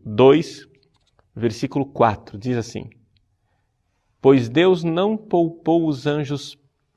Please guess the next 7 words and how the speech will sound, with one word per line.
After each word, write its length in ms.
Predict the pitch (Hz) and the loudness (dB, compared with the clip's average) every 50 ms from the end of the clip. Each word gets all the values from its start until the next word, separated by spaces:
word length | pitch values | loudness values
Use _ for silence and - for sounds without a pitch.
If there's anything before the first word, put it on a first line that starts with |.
| _ _ | _ _
pecadores." 1400 | - 147 151 147 147 - 139 127 120 107 101 120 139 135 117 101 92 98 87 - - - - - - _ _ _ _ _ _ _ _ _ _ _ _ | 0 0 0 0 -2 0 2 2 2 2 0 -2 -2 -2 -2 -4 -6 -10 -14 -16 -18 -20 -20 -20 -20 _ _ _ _ _ _ _ _ _ _ _ _
Veja 220 | - 110 117 131 123 | -8 -6 -6 -6 -6
só, 320 | - - 113 101 - - _ _ _ _ _ _ _ _ _ _ _ _ _ _ _ _ _ _ _ | -6 -6 -6 -6 -6 -12 _ _ _ _ _ _ _ _ _ _ _ _ _ _ _ _ _ _ _
a 60 | _ - | _ -16
segunda 400 | - - 113 107 127 131 117 110 | -8 -8 -4 -4 -2 -2 -2 -4
Pedro 320 | - - 131 135 - 123 | -2 0 0 0 0 -4
chama 360 | 117 - - 123 127 117 - | -6 -6 -4 -4 -4 -6 -6